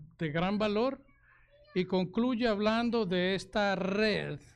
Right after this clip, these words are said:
de esa red que es echada en el mar, que recoge toda clase de peces, y una vez llenan la sacan a la orilla, y sentados recogen lo bueno en cestas y lo malo lo echan fuera.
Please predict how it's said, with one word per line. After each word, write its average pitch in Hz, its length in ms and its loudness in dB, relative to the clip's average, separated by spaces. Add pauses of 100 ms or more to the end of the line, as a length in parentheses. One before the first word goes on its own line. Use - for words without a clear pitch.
(720)
de 160 400 0
esa 196 200 0
red 196 380 0
que 208 140 -4
es 185 100 -4
echada 190 340 0
en 175 120 0
el 165 100 0
mar, 190 300 0
que - 140 -6
recoge 175 420 -2
toda 180 300 -2
clase 185 340 -2
de 160 100 -2
peces, 226 800 -4 (280)
y 170 60 -6
una 180 160 0
vez 180 160 0
llenan 185 260 0
la 175 120 0
sacan 175 360 -4
a 160 100 0
la 147 100 0
orilla, 220 400 0
y 202 60 -2
sentados 208 760 -2
recogen 196 580 -4
lo 160 120 -2
bueno 220 500 -2 (300)
en 156 160 -4
cestas 208 540 -6
y 160 40 -4
lo 151 120 -4
malo 175 320 -2
lo 151 180 -4
echan 151 320 -8
fuera. - 420 -14